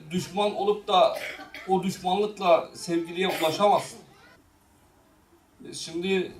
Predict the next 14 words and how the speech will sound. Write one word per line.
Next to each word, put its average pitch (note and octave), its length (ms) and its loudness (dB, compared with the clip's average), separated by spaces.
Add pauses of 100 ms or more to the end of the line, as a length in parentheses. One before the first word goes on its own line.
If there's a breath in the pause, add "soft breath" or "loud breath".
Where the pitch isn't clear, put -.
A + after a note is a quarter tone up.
miracı E3 460 0
biraz F#3 240 -4
başka E3+ 280 -2
yönünden F3+ 400 -4
anlatmaya D#3 460 -6
çalışıyoruz B2+ 500 -8
burada. F3+ 140 -10
Hocalar E3+ 380 -4
zaten D#3+ 320 -6
yeterince D#3 600 -10
anlatıyor D3+ 460 -8
miracı A2 420 -10
her A#2 120 -10
yerde. A2 400 -10